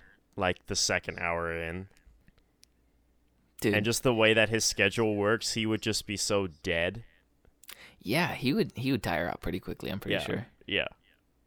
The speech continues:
Speaker 2: Dude.
Speaker 1: But
Speaker 2: So, okay, let's, let's, let's set the scene real quick. So we, we get there.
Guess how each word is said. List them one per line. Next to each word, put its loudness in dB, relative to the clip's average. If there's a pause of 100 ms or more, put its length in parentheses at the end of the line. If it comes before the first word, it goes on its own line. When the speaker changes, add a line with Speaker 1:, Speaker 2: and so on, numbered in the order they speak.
(1200)
Speaker 2:
Dude. -2 (1080)
Speaker 1:
But -14
Speaker 2:
So, 2
okay, -2
let's, -2
let's, 0 (240)
let's 2
set 0
the 0
scene 0
real 0
quick. -8 (120)
So 0
we, 2 (760)
we -2
get -2
there. -6